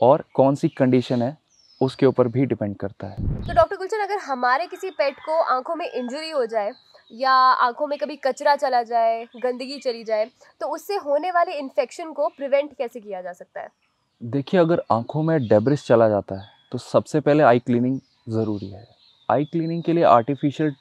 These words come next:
Speaker 1: टीयर आई ड्रॉप्स आते हैं, तो आप उनका यूज़ करके पहले तो जो डेब्रिस है उसको फ्लश आउट करिए। अब इन्फेक्शन की बारी है, तो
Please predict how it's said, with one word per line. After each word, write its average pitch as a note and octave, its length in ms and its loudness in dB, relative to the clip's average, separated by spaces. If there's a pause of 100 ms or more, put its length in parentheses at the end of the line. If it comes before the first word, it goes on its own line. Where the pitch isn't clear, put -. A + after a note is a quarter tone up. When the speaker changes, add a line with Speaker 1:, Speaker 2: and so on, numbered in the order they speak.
(360)
Speaker 1:
टीयर D3+ 220 2
आई C3+ 140 4
ड्रॉप्स A2+ 340 0
आते F#2+ 240 -10
हैं, F#2+ 120 -20 (560)
तो C3+ 80 2
आप C#3 260 6 (560)
उनका C3+ 300 2
यूज़ C3 340 2
करके A#2 560 -4 (520)
पहले B2+ 260 2
तो D3+ 120 0
जो C3+ 180 2
डेब्रिस A#2+ 580 2
है C#3+ 60 2
उसको D3 240 -4
फ्लश A#2+ 320 0
आउट G#2 180 0
करिए। - 380 -16 (840)
अब D3+ 160 2
इन्फेक्शन C#3+ 500 0
की C#3 120 2
बारी A2 300 4
है, G#2 160 -12 (640)
तो D#3+ 220 4